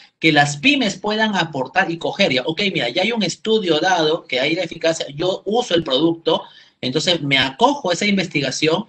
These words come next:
y no tengo que pagar por cada producto que hago, porque le sale caro al producto. Yo tengo,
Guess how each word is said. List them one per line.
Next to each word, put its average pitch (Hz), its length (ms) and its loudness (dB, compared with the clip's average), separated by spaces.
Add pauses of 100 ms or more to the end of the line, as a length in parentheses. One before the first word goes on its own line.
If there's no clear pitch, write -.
(220)
y 143 100 0
no 180 320 2
tengo 165 640 -2 (200)
que 131 460 2
pagar 156 560 2
por 123 340 0
cada 214 380 2
producto 165 520 -2
que 120 120 -4
hago, 135 560 -2
porque 147 260 -2
le 170 100 0
sale 262 340 -2
caro 262 280 0
al 143 100 0
producto. - 540 -6 (460)
Yo 196 240 0
tengo, 254 400 2